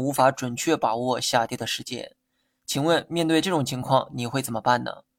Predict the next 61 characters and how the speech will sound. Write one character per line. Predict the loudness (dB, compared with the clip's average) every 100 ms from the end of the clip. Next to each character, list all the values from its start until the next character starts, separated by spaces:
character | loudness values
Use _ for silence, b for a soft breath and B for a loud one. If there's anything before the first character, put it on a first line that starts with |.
| _ _ _ _
我 | 2 4
的 |
方 | 6 6
法 | 8 6
是 | 4 2
利 | 2
用 | 2 0
相 | 0 0
对 | 2 0
极 | -2 -2
端 | 2
的 | 2
走 | 0 0
势 | 0 0
啊 | -2 -2
来 | -6
做 | -4 -4
预 | -4
判。 | -4 -2 -2 -4 _ _ _ _ -2
极 | 0
端 | 2 2
的 | 2
走 | 0 0
势 | -2 -2 -4
出 | -4 -2
现 | 0
的 | -2
概 | 2 2 4
率 | 0
会 | -6 -8
比 | -4
较 | -4 -4
低， | -2 0 0 -4 _ _ _
但 | 0
是 | 2
呢， | 2 2
也 | 0
正 | 0 0
因 | 2
为 | 0
如 | -2 -4
此 | -4
哈， | -4 -6 -6 -10 _ _
一 | -6 0
旦 | 4 4 2
出 | -2 -2
现 | 2
了 | 2 0
极 | -4 -2
端 | 0
的 | 0
走 | -2 -4
势， | -4 -4 -8 _ _ _
这 | 0
种 | 2
行 | 2 0 -4 -2
情 | -2 -4 -6
也 | -6 -2
大 | 4 6
概 | 6 2
率 | 0 -2